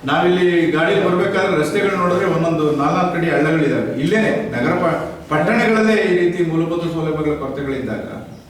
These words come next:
ಗ್ರಾಮೀಣ ಪ್ರದೇಶದ ಕಥೆಗಳೇನು ಅಂತಕ್ಕಂಥದ್ದನ್ನ ನಾವು ಪ್ರಶ್ನೆ ಮಾಡ್ಬೇಕಾಗ್ತದೆ. ಜಿಲ್ಲಾಡಳಿತಕ್ಕೆ, ತಾಲೂಕು ಆಡಳಿತಕ್ಕೆ ಮತ್ತೆ ಸರ್ಕಾರಕ್ಕೆ. ಮತ್ತೆ ಸ್ವಾತಂತ್ರ್ಯ ಬಂದು ಇಷ್ಟು ವರ್ಷ ಆದ್ರೂ ಕೂಡ ನಾವು ಇನ್ನೂ ಮೂಲಭೂತ ಸೌಲಭ್ಯದಿಂದ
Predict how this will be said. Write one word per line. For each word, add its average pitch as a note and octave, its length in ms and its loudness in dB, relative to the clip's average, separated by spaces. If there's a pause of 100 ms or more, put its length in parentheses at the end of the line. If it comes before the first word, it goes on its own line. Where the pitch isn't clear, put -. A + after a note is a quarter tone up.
(380)
ಗ್ರಾಮೀಣ A3 340 2 (100)
ಪ್ರದೇಶದ G3+ 400 2
ಕಥೆಗಳೇನು F#3 580 0
ಅಂತಕ್ಕಂಥದ್ದನ್ನ D3+ 840 -4
ನಾವು D3 180 -4
ಪ್ರಶ್ನೆ C3 300 -4
ಮಾಡ್ಬೇಕಾಗ್ತದೆ. C#3 720 -4 (880)
ಜಿಲ್ಲಾಡಳಿತಕ್ಕೆ, F3+ 720 2 (520)
ತಾಲೂಕು F#3 360 2
ಆಡಳಿತಕ್ಕೆ F3 920 0 (540)
ಮತ್ತೆ F3+ 180 -6
ಸರ್ಕಾರಕ್ಕೆ. F3+ 920 -2 (1300)
ಮತ್ತೆ G#3 520 0
ಸ್ವಾತಂತ್ರ್ಯ A3 520 0
ಬಂದು G#3+ 200 2
ಇಷ್ಟು G3+ 160 0
ವರ್ಷ G3 140 0
ಆದ್ರೂ G#3 320 2
ಕೂಡ G3+ 180 2
ನಾವು F#3+ 340 2
ಇನ್ನೂ F3+ 160 -2
ಮೂಲಭೂತ F#3+ 520 0
ಸೌಲಭ್ಯದಿಂದ F3+ 420 0